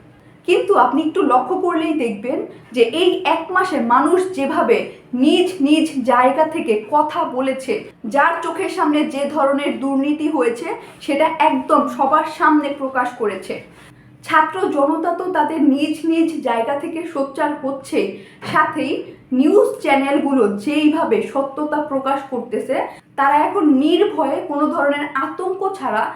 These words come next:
সব ধরনের অন্যায় অবিচার বাংলাদেশের সাধারণ জনগণের কাছে তুলে ধরতেছে এবং সরকারের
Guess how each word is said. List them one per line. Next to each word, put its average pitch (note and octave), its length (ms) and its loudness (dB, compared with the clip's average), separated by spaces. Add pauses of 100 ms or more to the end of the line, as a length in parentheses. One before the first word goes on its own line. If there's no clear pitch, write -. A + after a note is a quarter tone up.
(140)
সব D4+ 160 4 (120)
ধরনের D4+ 360 0 (160)
অন্যায় D4 360 2 (140)
অবিচার C4+ 380 0 (140)
বাংলাদেশের A#3 600 -4
সাধারণ B3+ 380 -2 (120)
জনগণের B3 520 -4
কাছে A#3 220 -8 (420)
তুলে D#4+ 320 2
ধরতেছে - 460 -4 (360)
এবং B3+ 120 2 (180)
সরকারের E4 480 2